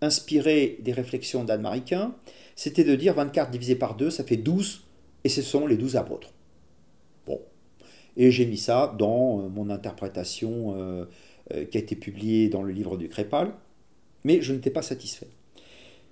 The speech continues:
Quelques années plus tard, j'ai découvert qu'en fait, euh, vingt-quatre, ce sont les vingt-quatre sages,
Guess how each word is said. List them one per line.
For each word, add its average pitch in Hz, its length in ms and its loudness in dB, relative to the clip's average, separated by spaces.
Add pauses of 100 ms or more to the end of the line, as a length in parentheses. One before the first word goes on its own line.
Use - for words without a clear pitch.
(100)
Quelques 160 340 6
années 131 200 2
plus 123 160 -6
tard, 165 300 2
j'ai 127 420 4
découvert 123 640 0
qu'en 117 160 -6
fait, 120 400 0
euh, 101 280 0
vingt-quatre, 117 640 0
ce - 120 -8
sont - 140 -6
les 98 80 0
vingt-quatre 98 440 -4
sages, 185 520 -4